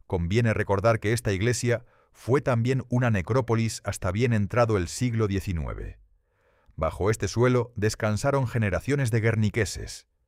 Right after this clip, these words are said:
Este sepulcro, por tanto, no es solo la tumba de una familia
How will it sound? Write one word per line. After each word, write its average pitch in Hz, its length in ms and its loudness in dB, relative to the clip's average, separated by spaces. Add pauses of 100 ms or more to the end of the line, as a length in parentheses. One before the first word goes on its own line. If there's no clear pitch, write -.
(580)
Este 160 280 -2
sepulcro, 104 640 -2
por 69 180 -8
tanto, 104 480 -2 (420)
no 98 200 -2
es 117 120 -2
solo 123 280 2
la 98 140 2
tumba 110 360 0
de 95 80 -2
una 107 160 0
familia 95 600 -6